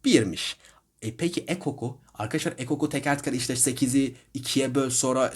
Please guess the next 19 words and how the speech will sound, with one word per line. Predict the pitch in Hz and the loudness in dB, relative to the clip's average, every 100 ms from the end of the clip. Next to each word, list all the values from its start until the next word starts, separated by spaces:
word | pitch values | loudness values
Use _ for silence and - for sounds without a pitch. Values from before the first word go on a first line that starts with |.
| 120 | 0
dördü | 131 127 131 | 2 2 2
ikiye | 123 143 139 | 0 0 2
böl, | 135 | 0
ikiye | 123 143 139 143 | 2 0 2 2
böl, | 147 127 127 | 2 2 4
on, | 147 | 4
yirmi | 143 147 151 | 6 4 2
beşi | 147 151 | 0 0
beşe | 147 160 | 0 2
böl, | 160 | 2
oradan | 160 160 156 - _ - | 2 2 -2 -4 _ -12
hesaplayamazsın. | - - 95 98 113 208 190 - 120 98 | -8 -8 -8 -4 -2 0 2 2 2 2
Ne | 120 | 2
yaparsın? | 247 233 220 214 240 233 - - | 2 4 4 6 6 4 -6 0
Arkadaşlar | - 233 156 143 139 - | 2 6 4 6 2 2
ekoku | 175 151 - 127 - - | 0 0 2 -2 -2 0
her | 143 175 | 6 8
zaman | 143 127 120 123 - - | 8 6 4 2 -2 -6
sayıların | - 151 156 139 127 123 123 | 0 6 8 8 6 2 0